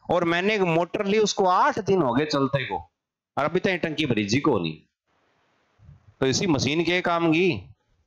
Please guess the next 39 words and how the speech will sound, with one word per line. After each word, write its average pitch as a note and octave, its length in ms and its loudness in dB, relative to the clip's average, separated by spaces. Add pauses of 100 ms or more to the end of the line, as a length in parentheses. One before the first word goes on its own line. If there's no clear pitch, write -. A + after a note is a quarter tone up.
(380)
ठीक D3+ 120 -2
है, F3 140 -2 (240)
जो E3+ 100 4
वो F#3 100 4
काम F#3 360 0
एक F#3 120 -2
निश्चित F#3+ 300 2
समय F3+ 280 -2
अंतराल F#3 400 0
में F3+ 100 0
नहीं F3 160 -2
कर E3 140 0
पाई D3+ 260 0 (200)
और D#3 80 2
आठ G3+ 240 2
दिन G#3 160 4
से F#3 120 2
लगातार G3 440 2
चल F#3+ 180 2
रही F#3+ 140 4
है, F3+ 60 2
तो E3+ 80 0
यूनिट F3 380 4
का G3 100 2
खर्चा E3 260 0
तो D#3 120 2
बारह G3+ 220 4
सौ F3 120 -2
रुपए E3+ 180 2
आ D#3 100 2
गया। D3 160 -6 (560)
यानी D#3 200 -2
कि D#3+ 140 2
आदमी F#3 300 2
सस्ता G3 280 0
पड़े G3 140 2
हो A3 60 4
कि G#3+ 100 4
मशीन? D3 440 0